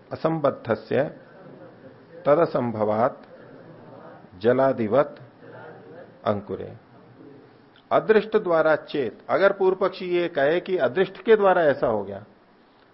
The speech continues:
कि जब तक अदृष्ट है, भाग्य है, तब तक शरीर नहीं सड़ेगा। आत्मा तो विभू ही है, व्यापक है सब शरीरों में, मरने के बाद भी है उसमें,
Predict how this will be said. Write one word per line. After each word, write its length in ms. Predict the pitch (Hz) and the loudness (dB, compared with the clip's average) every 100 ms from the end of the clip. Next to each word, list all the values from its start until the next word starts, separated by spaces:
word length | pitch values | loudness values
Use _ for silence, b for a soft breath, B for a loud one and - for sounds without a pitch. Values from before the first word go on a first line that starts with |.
| _ | _
कि 80 | 127 | -4
जब 300 | 107 143 - | 2 2 4
तक 200 | 214 208 | 2 2
अदृष्ट 460 | 160 147 165 156 143 | 2 2 -2 -2 0
है, 240 | 131 151 | 4 4
भाग्य 380 | 143 127 131 139 | 4 0 0 0
है, 160 | 143 | 0
तब 220 | 147 147 - | 0 -2 -4
तक 120 | 139 | -6
शरीर 240 | - 131 | -2 -4
नहीं 160 | 127 123 | -2 -6
सड़ेगा। 460 | - 104 95 107 110 - - - _ _ _ _ _ - | -4 -4 -4 -8 -14 -18 -18 -20 _ _ _ _ _ 0
आत्मा 300 | - - 180 | 0 2 0
तो 140 | 185 | 2
विभू 260 | 196 190 202 | 2 2 2
ही 120 | 220 | 2
है, 140 | 185 120 | 2 2
व्यापक 400 | 127 143 180 160 | 2 2 0 0
है 80 | |
सब 220 | 135 151 - | -2 -2 -2
शरीरों 400 | 143 120 110 98 | -2 -2 -4 -6
में, 100 | 95 | -2
मरने 300 | 107 123 156 | 0 2 0
के 120 | 160 | 0
बाद 240 | 165 165 160 | 2 2 2
भी 140 | 170 | 4
है 140 | 170 | 6
उसमें, 340 | 143 - 117 | 4 2 -6